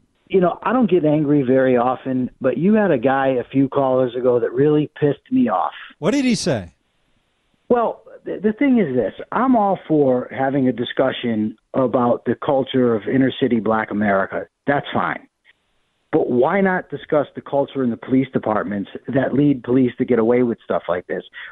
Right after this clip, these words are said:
Speaker 1: Why is it when this type of thing happens, you inevitably have some guy calls and says, "Yeah, but what about the black people and their violence? And wh-, why don't they just not get in trouble to
Speaker 2: Well,
Speaker 1: begin
Speaker 2: that's
Speaker 1: with?"
Speaker 2: a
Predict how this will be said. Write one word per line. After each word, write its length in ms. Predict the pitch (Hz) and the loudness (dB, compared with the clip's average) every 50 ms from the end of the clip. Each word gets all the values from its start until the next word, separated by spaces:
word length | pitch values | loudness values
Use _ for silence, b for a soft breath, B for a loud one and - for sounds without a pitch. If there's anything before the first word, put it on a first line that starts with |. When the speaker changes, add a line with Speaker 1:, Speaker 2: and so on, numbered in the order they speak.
| B B | B B
Speaker 1:
Why 280 | 113 127 139 156 190 | 0 2 2 4 4
is 200 | 196 190 185 170 143 | 4 4 4 2 2
it 140 | 156 151 143 | 2 0 0
when 200 | 127 127 123 127 | 2 0 2 2
this 100 | 131 131 - - | 2 0 0 0
type 200 | 147 135 127 - | 0 0 0 -2
of 80 | 120 - | -2 -2
thing 160 | 135 123 113 | -2 -2 -2
happens, 480 | 107 120 123 123 120 - 107 95 98 - | 0 -2 -2 -2 -2 -4 -6 -6 -6 -4
you 160 | 117 117 117 | -4 -2 0
inevitably 540 | 117 120 131 143 143 151 135 117 123 131 123 | 2 2 2 2 2 2 0 0 2 0 0
have 220 | 113 117 117 113 - | 2 0 -2 -4 -4
some 120 | - 120 117 | -2 -2 0
guy 240 | 113 120 113 110 107 | 0 0 0 -2 -2
calls 340 | - - 131 127 123 123 117 | -2 -2 0 0 0 -2 -4
and 120 | 113 104 | -6 -8
says, 100 | - 113 113 | -12 -8 -2
"Yeah, 200 | 120 151 180 175 | 0 2 2 2
but 180 | 143 113 113 110 | 0 -2 0 0
what 140 | 135 160 170 | 0 2 2
about 280 | 175 170 160 151 - | 0 0 0 -2 -2
the 80 | - 120 | -8 -10
black 340 | - 139 160 175 165 - - | -6 -4 -4 -4 -4 -6 -10
people 340 | 143 131 127 - 123 117 117 | -10 -10 -10 -10 -12 -12 -10
and 120 | 117 117 | -10 -12
their 100 | 117 117 | -12 -6
violence? 520 | - 131 147 165 160 135 120 113 110 104 - 117 | -6 -4 -2 -2 -2 -2 -2 -4 -8 -16 -20 -20
And 120 | 110 113 | -16 -10
wh-, 180 | 117 107 - - | -10 -8 -4 -2
why 140 | 135 147 156 | -2 -2 0
don't 160 | 151 143 - | -2 -4 -4
they 140 | - 143 135 | -4 -6 -4
just 200 | 123 127 - - | -6 -8 -6 -4
not 220 | 139 139 135 - | -2 -2 -2 -2
get 140 | - 139 123 | -4 -4 -4
in 100 | 127 123 | -4 -4
trouble 240 | - - 131 123 123 | -4 -6 -4 -4 -4
to 80 | 113 - | -6 -4
Speaker 2:
Well, 140 | 120 135 151 | -2 0 2
Speaker 1:
begin 120 | 156 165 | 2 2
Speaker 2:
that's 100 | 165 - | 2 2
Speaker 1:
with?" 100 | 175 156 | 0 0
Speaker 2:
a 40 | 151 | 0